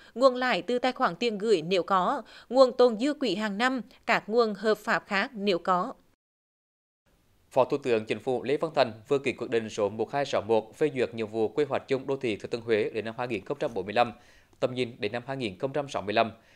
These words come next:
Speaker 2: Theo đó, phạm vi, ranh giới và quy mô lập quy hoạch là toàn bộ địa giới hành chính của tỉnh với sáu huyện, hai thị xã và một thành phố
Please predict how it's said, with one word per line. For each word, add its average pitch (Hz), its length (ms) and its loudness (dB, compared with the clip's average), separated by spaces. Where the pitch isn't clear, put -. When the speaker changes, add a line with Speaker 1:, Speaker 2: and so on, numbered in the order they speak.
Speaker 2:
Theo 143 80 -2
đó, 117 340 2
phạm 113 200 0
vi, 127 220 -6
ranh 151 200 -2
giới 95 180 0
và 117 220 -2
quy 139 160 -4
mô 139 200 -2
lập 117 240 0
quy 139 80 0
hoạch 120 220 0
là 120 200 -2
toàn 120 200 -4
bộ 107 240 -2
địa 113 160 -6
giới 104 120 -4
hành 107 200 -4
chính 95 220 -4
của 104 140 -4
tỉnh 104 220 0
với 127 220 -4
sáu 107 160 0
huyện, 104 360 0
hai 139 160 -4
thị 123 120 -2
xã 104 240 0
và 113 80 -2
một 110 200 -4
thành 107 100 -8
phố 104 300 -2